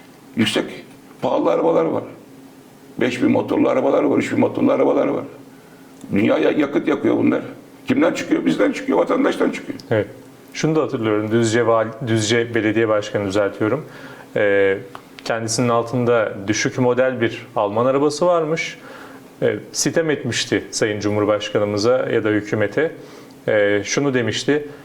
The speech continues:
Speaker 2: işte, "Kütahya Belediye Başkanı geliyor benim yanıma,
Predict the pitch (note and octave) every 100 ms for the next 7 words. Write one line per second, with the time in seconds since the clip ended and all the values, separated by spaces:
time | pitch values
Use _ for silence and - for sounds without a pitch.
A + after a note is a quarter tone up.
0 | - - A#2+ - - C#3+ C#3 C3+ C3 C3
1 | C#3+ C#3 C#3 C#3 - C#3 C#3 C3+ C#3+ C#3
2 | C3+ C3+ C3 C#3 D3+ -